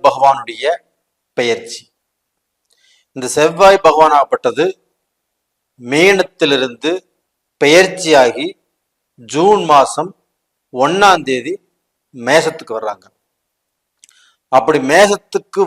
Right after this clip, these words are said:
வரக்கூடிய இந்த செவ்வாய் பகவானுடைய பெயர்ச்சி மேச ராசிக்கு எப்படி இருக்கும், இதை பத்தி தான் இந்த பதிவுல நம்ம விளக்கமா பார்க்க போறோம்.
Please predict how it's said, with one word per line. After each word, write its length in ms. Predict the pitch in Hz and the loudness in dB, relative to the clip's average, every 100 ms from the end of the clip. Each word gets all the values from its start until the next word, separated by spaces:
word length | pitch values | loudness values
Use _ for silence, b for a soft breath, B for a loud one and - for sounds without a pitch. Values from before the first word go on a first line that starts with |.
| 151 | 4
வரக்கூடிய 680 | 170 - - 170 165 180 196 - _ _ 143 | 4 2 -4 -2 2 2 2 -6 _ _ -12
இந்த 160 | 151 143 - | -4 -4 0
செவ்வாய் 460 | 160 160 175 196 196 | 0 2 4 6 6
பகவானுடைய 480 | 170 151 156 147 131 123 _ - | 2 2 0 -2 -8 -10 _ -2
பெயர்ச்சி 480 | 151 165 170 170 214 - _ _ _ _ _ _ _ _ _ _ _ _ _ _ _ 139 123 | 0 0 -2 -12 -12 -14 _ _ _ _ _ _ _ _ _ _ _ _ _ _ _ -12 0
மேச 420 | 170 220 - 208 | 4 4 4 6
ராசிக்கு 500 | 165 160 151 - - 214 _ _ _ _ _ _ _ _ _ _ 127 | 6 6 2 -14 -16 -16 _ _ _ _ _ _ _ _ _ _ -2
எப்படி 260 | 156 185 165 131 | 2 2 2 -2
இருக்கும், 300 | - 127 - _ _ _ _ _ _ _ | -6 -12 -12 _ _ _ _ _ _ _
இதை 120 | 139 156 | -4 -2
பத்தி 160 | 147 123 165 | -4 -2 -2
தான் 120 | 208 - _ _ _ 139 | -2 -12 _ _ _ -14
இந்த 180 | 139 135 - | -4 -4 0
பதிவுல 320 | 131 139 139 190 - _ _ _ | -2 -2 -2 -4 -8 _ _ _
நம்ம 160 | 135 127 | -12 -6
விளக்கமா 320 | 117 117 120 120 107 | -4 -4 -6 -6 -8
பார்க்க 240 | - - | -12 -18
போறோம். 220 | 98 - | -18 -20